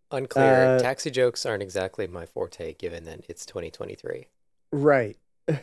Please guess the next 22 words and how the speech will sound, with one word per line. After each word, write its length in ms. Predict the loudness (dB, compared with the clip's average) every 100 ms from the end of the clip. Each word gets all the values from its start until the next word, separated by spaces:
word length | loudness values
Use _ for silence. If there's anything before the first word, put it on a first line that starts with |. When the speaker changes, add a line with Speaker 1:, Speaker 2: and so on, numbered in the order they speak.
| -4
Speaker 1:
<laughs> 420 | -2 0 0 0 -2
Sort 260 | -2 0
of 120 | 0 -2
lost 340 | -8 -6 -6
on 180 | -6 -4
me. 260 | -4 -4 -6 _ _ _ _ _ _ _ -12 -12 -14 _ _ _ _
Speaker 2:
Yeah. 200 | 4 4
Speaker 1:
Um, 200 | 4 -6 _ _ _
but 180 | -6 -6 _ -4
there's 240 | -4 -2
a, 80 | -2 -2 -6
a 60 |
whole 160 | -6 -4
bit 280 | -4 -4 -4
where 240 | -2 2
Speaker 2:
The 560 | 4 6 6 6 4 2
Speaker 1:
they 80 | -6
need 160 | -8
to 80 | -8
get 160 | -10 -4
paid, 460 | -4 -2 -4 -6
and, 320 | -8 -8 -16